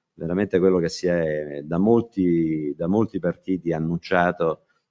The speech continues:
che è la creazione di un commissario ad hoc per la difesa europea e, eh, fare un passo in avanti. E penso che l'Italia debba contribuire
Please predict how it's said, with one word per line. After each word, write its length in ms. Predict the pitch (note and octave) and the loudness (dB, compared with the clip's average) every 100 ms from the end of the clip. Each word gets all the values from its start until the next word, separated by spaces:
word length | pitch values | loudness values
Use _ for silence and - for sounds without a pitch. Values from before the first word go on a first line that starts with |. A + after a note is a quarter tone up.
| _ | _
che 120 | F2+ | 0
è 20 | |
la 600 | E2+ E2 D#2 D2+ D2 C#2+ - | 2 0 -2 -2 -4 -6 -4
creazione 580 | E2+ F2 - G2 F2+ | -2 -2 0 0 0
di 100 | D#2+ | 0
un 260 | D#2+ D#2+ D#2+ | -2 -4 -4
commissario 580 | F2+ E2+ E2 - F#2 F2 | -2 -2 -2 0 2 2
ad 80 | E2 | 2
hoc 340 | E2+ - D#2+ | 0 0 -6
per 160 | D2 D2 | -6 -6
la 80 | D2 | -10
difesa 420 | D#2 - D#2+ D#2+ | -8 -6 -4 -2
europea 580 | D#2+ E2+ E2 E2 D#2+ D2+ _ _ _ | -4 -4 -4 -4 -6 -10 _ _ _
e, 380 | - A2+ G#2+ - | 2 6 6 4
eh, 600 | - D2 C#2+ C#2+ D2 C#2+ - | -6 -8 -8 -8 -10 -10 -4
fare 180 | G2 | -2
un 120 | F2 F2 | 0 0
passo 280 | F#2+ F#2 F2+ | -2 -2 -4
in 60 | |
avanti. 380 | F2 E2+ C#2+ - | -2 -2 -4 -12
E 120 | - | -14
penso 280 | - A2 G#2 | -6 -4 -2
che 100 | G2 | 0
l'Italia 280 | G2+ A2 G2+ | 0 0 0
debba 240 | E2+ E2 | -2 -2
contribuire 680 | D#2+ D#2+ F2 D#2 F#2 F2 D2+ | -4 -6 -10 -2 0 0 -2